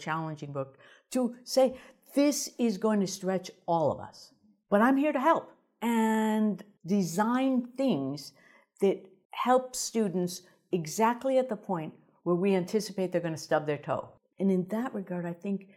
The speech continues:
teachers' own reading is so important, that it's important for us as adults to continue to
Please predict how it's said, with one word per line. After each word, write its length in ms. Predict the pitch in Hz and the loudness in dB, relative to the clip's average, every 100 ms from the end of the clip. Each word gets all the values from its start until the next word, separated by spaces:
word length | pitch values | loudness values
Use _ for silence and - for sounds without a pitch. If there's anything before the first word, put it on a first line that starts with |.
| _ _ | _ _
teachers' 580 | - - 277 269 233 208 | -16 -8 -8 -4 -4 0
own 200 | 196 190 | 0 2
reading 440 | 175 202 190 151 143 | 0 -2 -2 -4 -6
is 120 | 131 | -8
so 400 | - 156 151 156 - | -6 -4 -4 -6 -12
important, 480 | 147 - 175 117 104 - _ _ | -8 0 0 0 -8 -14 _ _
that 120 | - 165 | -2 0
it's 120 | 175 | 2
important 440 | 180 185 247 254 | 0 2 2 2
for 160 | 233 185 | 0 0
us 420 | 214 131 - - _ _ _ _ | 2 0 -2 -12 _ _ _ _
as 160 | - 165 | -2 2
adults 640 | 160 151 220 233 - - | 2 2 4 4 2 -4
to 100 | - | -6
continue 500 | 165 170 165 220 208 | -4 -4 -4 0 0
to 120 | 185 | 0